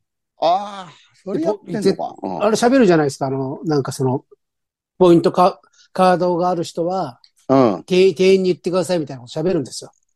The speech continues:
Speaker 1: あー、
Speaker 2: その、
Speaker 1: セルフのやつだと？
Speaker 2: で、そう、セルフじゃないです。
Speaker 1: うん。
Speaker 2: 普通の、あの、普通のレジで。
Speaker 1: 普通の？うん。
Speaker 2: それずっと、もうめんどくさいから、ずっとこう、
Speaker 1: うん。
Speaker 2: み-、見せ、見せ、見せてても、
Speaker 1: うん。
Speaker 2: 全然気づかない店員がいるんですよ。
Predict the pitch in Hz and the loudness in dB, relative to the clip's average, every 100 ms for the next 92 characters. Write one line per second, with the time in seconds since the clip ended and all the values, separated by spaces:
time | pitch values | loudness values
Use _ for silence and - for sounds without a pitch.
0 | _ _ _ _ _ _ _ - 175 196 | _ _ _ _ _ _ _ -2 4 6
1 | 180 165 156 147 - 180 185 127 113 101 | 6 6 4 2 4 4 4 2 -8 -10
2 | 107 220 262 - 190 147 160 247 165 151 | -8 -6 -4 0 2 2 2 2 2 2
3 | 143 135 104 - 156 156 165 190 160 143 | 2 0 -4 0 2 2 0 -2 -4 -2
4 | - 165 160 143 143 143 110 - _ _ | -2 0 0 -2 0 0 0 -4 _ _
5 | _ _ - 170 135 202 - 196 196 - | _ _ -2 -2 0 -2 0 -2 -2 -4
6 | _ _ - 170 151 160 170 226 208 202 | _ _ -10 -6 -6 -6 -4 -2 -2 -2
7 | 196 139 117 113 120 175 - 135 - 226 | -6 -6 -12 -20 -12 -12 -8 -2 -2 -2
8 | 254 247 190 220 185 170 202 208 165 135 | -4 -6 -2 0 2 2 0 -2 -2 -4
9 | 123 120 113 _ _ _ - 131 98 - | -8 -10 -12 _ _ _ -2 0 0 -6
10 | _ _ _ - - 175 277 170 - - | _ _ _ -8 -2 2 2 2 -2 0
11 | 220 - 208 214 208 123 151 135 127 131 | 0 0 -2 2 0 0 -4 -4 -4 -8
12 | 101 - - | -10 -14 -14